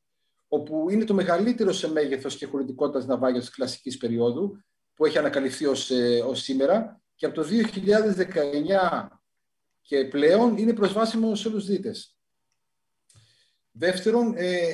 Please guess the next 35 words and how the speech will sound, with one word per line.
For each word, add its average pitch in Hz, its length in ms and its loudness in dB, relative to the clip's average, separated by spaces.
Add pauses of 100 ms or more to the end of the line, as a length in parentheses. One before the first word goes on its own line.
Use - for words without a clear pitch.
(120)
η 185 100 0
απελευθέρωση 202 680 2
των, 208 160 2
ε, 190 40 4
οργανωμένων 170 540 0
καταδύσεων 190 640 -2
στα - 180 -4
ναυάγια 180 420 2
που 208 80 -4
είναι 208 100 0
χαρακτηρισμένα 190 680 -2
ως 202 160 0
πολιτιστικά 185 800 -4
μνημεία. 196 640 4 (400)
Ποια - 180 2
είναι 208 100 4
τα 202 100 2
πολιτιστικά 185 420 -2
μνημεία; 190 640 0
Οποιοδήποτε, 170 760 -2 (120)
να-, 156 220 0
οποιοδήποτε 196 460 -2
ναυάγιο 170 640 0 (240)
έχει 190 280 -2
βυθιστεί 190 540 -6
προ 196 460 2
πενήντα 185 420 0
ετών, 143 720 2 (100)
χαρακτηρίζεται 156 720 -2
αυτόματα 202 640 0
ως 196 280 -2
πολιτιστικό 196 480 -4
μνημείο 185 380 0
και 127 140 -8
προστατεύεται. 147 760 -2